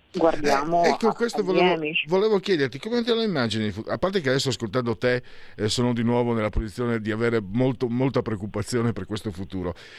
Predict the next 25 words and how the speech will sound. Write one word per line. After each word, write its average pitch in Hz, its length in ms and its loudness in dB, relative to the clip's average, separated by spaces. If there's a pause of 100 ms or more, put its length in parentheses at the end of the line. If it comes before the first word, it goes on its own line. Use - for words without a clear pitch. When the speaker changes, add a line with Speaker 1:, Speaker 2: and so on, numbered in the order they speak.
Speaker 2:
Come 254 160 0
te 277 100 -2
lo 285 60 0
immagini? 107 720 0
Eh, 120 400 0
sarà 180 340 0
una 190 140 0
società 160 640 0
dei, 107 560 -2 (960)
mm, 78 200 -6 (320)
auguriamoci 127 600 2
di 113 100 -2
no, 87 160 -2
potrebbe 160 380 -2
essere 104 400 0 (280)
la 107 140 2
società 127 420 0
degli 135 220 0
ottimati, 120 600 -2
di 104 100 -6
coloro 139 560 2
che 127 120 -6
non 123 200 2
sbagliano 95 680 0
mai. 78 580 -4